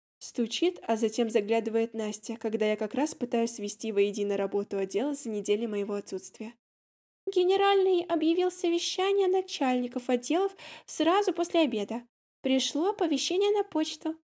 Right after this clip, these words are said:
«Спасибо, Настя. Вот и пришёл неприятный момент, когда я увижусь с бывшим. Но ничего не поделать. В кокон не спрячешься». Я одёргиваю платье, застёгиваю на пуговицу жакет,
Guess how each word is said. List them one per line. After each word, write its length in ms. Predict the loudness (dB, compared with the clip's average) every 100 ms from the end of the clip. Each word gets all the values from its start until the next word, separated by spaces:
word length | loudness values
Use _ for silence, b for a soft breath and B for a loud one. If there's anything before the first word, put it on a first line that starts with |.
| _ _ _
«Спасибо, 540 | -8 -2 -2 0 -4 -2
Настя. 440 | -4 -4 -6 -10 -12 _ _ _ _ 0
Вот 280 | 4 4
и 40 | 4
пришёл 380 | -2 0 2 2
неприятный 540 | 0 0 0 2 2
момент, 380 | 2 2 0 -2
когда 220 | 0 2
я 180 | 4 4
увижусь 420 | 2 0 -4 -6
с 40 |
бывшим. 480 | -4 -4 -4 -10 -12 _ _ _ _ _
Но 180 | 0 2
ничего 380 | 2 0 0 2
не 120 | 2
поделать. 680 | 2 4 4 2 0 -4 _ _ _ _ -18
В 120 | 0
кокон 380 | 2 2 0 -2
не 100 | -2
спрячешься». 760 | -4 -4 -4 -4 -6 -6 -8 -12 _ _ _ _ _ _ _
Я 380 | -6 -2 0 0
одёргиваю 540 | 2 0 2 2 2
платье, 580 | 0 -4 -4 -4 -6 -8 -10 _ _ 6
застёгиваю 680 | 8 8 4 0 2 0 0
на 120 | 0
пуговицу 520 | -2 -4 -2 -4 -4
жакет, 540 | -4 -6 -4 -4 -6